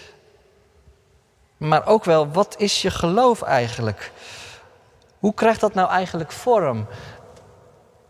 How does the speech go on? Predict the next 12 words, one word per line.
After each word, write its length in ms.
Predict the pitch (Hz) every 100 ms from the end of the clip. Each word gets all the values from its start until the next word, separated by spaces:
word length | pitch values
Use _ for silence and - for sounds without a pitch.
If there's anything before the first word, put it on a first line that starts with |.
| _ _ -
Want 160 | 143
ja, 520 | 165 175 120 104 113 113 - - - - - _ _ _ _ _
ik 60 | -
denk 180 | 127 123
dat 100 | 120
we 60 |
het 80 | 131
eigenlijk 300 | 127 120 -
allemaal 220 | 135 127
wel 160 | 120 117
herkennen, 520 | 120 - 196 170 123
dat, 200 | 127